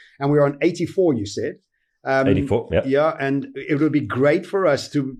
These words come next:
Speaker 1: write a book based on the topics themselves that we cover. So let's say we do eighty of the topics, um, and there'll be eighty lessons, no more than two or three pages. So you can read it in one sitting and get some sort of value.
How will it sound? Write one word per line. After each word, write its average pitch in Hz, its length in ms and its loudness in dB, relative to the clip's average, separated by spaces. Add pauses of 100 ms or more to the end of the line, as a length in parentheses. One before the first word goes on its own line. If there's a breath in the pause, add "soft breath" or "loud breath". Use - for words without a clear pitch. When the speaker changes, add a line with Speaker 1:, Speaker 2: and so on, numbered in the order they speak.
(120)
Speaker 1:
write 117 440 -4 (180)
a 143 400 -2
book 160 280 -2 (160)
based 143 460 -2
on 143 420 0 (260 soft breath)
the 127 540 4
topics 196 380 -2
themselves 151 560 0
that 131 100 0
we 127 100 -2
cover. 123 420 0
So 135 280 2 (180 loud breath)
let's 156 200 4
say 170 100 6
we 151 100 4
do 143 220 2
eighty 151 300 2
of 131 120 2
the 117 80 -6
topics, 143 540 -2
um, 123 460 -2 (260 loud breath)
and 131 160 -2
there'll 131 140 2
be 131 180 -4
eighty 160 400 0
lessons, 151 580 -2
no 147 140 0
more 156 200 2
than 156 140 0
two 156 160 -2
or 151 60 0
three 156 200 -2
pages. 135 440 -2
So 139 60 -2
you 123 40 -2
can 120 160 -2
read 135 160 0
it 151 140 -2
in 123 100 -2
one 135 200 -2
sitting 147 500 -4 (240)
and 123 160 -4
get 139 160 2
some 147 220 -2
sort 156 180 0
of 123 160 -2
value. 120 500 -2